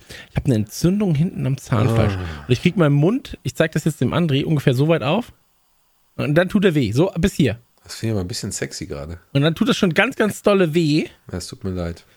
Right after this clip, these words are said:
Speaker 1: Und ich hab letztens Sushi bestellt. Das war sehr unvorteilhaft.
Speaker 2: Wie,
Speaker 1: Da war ich
Speaker 2: wie,
Speaker 1: immer
Speaker 2: was
Speaker 1: so
Speaker 2: hast du bestellt?
Speaker 1: Sushi. Und war ich so, ah,
Speaker 2: Wie heißt das?
Speaker 1: Sushi. Sushi.
Speaker 2: Ja, okay.
Speaker 1: Ja, ist ja egal. Ähm,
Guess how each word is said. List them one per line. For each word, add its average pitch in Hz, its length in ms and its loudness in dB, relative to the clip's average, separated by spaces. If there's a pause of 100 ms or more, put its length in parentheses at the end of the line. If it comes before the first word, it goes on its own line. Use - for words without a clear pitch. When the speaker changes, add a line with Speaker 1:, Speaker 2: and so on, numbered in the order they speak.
(420)
Speaker 1:
Und 151 80 2
ich 143 80 4
hab 202 120 0
letztens 185 320 -2
Sushi 190 300 0
bestellt. 98 400 0
Das 113 100 0
war 135 120 4
sehr 123 380 2
unvorteilhaft. 107 580 2
Speaker 2:
Wie, 123 80 -4
Speaker 1:
Da 110 100 2
war 143 60 6
ich 139 60 4
Speaker 2:
wie, 156 40 2
Speaker 1:
immer 160 100 4
Speaker 2:
was 151 80 4
Speaker 1:
so 151 60 0
Speaker 2:
hast - 120 -4
du 170 60 0
bestellt? 170 380 -4 (1000)
Speaker 1:
Sushi. 123 560 0 (540)
Und 131 80 2
war 151 60 4
ich 147 40 -2
so, 160 100 0 (480)
ah, 196 680 2 (220)
Speaker 2:
Wie - 60 -6
heißt 156 320 4
das? 226 220 -6 (600)
Speaker 1:
Sushi. 127 720 2 (1600)
Sushi. - 540 -2 (360)
Speaker 2:
Ja, - 160 2 (280)
okay. - 220 -8 (600)
Speaker 1:
Ja, 101 120 2
ist 117 80 -4
ja 135 60 4
egal. 120 360 2 (340)
Ähm, 117 480 4